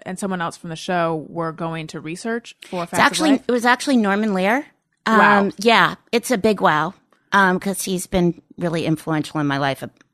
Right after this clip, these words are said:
Speaker 2: obviously. Um, so,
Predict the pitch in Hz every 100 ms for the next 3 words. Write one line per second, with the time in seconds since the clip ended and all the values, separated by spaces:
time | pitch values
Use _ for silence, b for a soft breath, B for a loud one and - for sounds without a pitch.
0 | _ _ 143 131 131 - 110 101 _ B
1 | B B B - 180 165 151 147 160 _
2 | B B B - 233 202 196